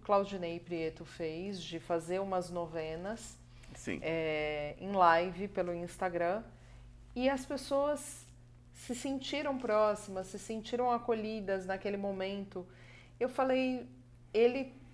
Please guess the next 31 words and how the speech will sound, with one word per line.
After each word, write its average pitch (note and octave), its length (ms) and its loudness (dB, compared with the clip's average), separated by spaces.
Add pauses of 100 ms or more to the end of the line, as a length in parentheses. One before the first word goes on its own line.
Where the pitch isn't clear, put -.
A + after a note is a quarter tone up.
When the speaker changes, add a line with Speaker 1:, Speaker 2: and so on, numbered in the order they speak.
(340)
Speaker 1:
fez D4+ 360 6
essas A#3+ 320 0
novenas G3 500 0
por - 220 -4
duas A3+ 300 -2
semanas, F3 500 -2
então, F3 300 -2
ou A3+ 80 -2
seja, D#3 320 -4
foram F3+ 260 -4
dezoito F#3 720 0
dias G#3 540 -2 (100)
Speaker 2:
Sim. - 300 -4
Speaker 1:
seguidos, G#3+ 840 -2
né, F3+ 280 0 (360)
fazendo F#3 500 4
essa F3+ 240 0
novena. G3 480 -2 (800)
E A#3 40 2
eu A#3 100 8
falei, A#3+ 380 4
"Eu B3 120 4
vou C#4 140 2
continuar." C#4+ 760 0 (920)
Eu, B3 140 6
eu B3 160 4
peguei, F3+ 360 -2
falei, G3 320 2
"Clau, F#3 600 6
eu G3 140 -4
vou G#3+ 380 4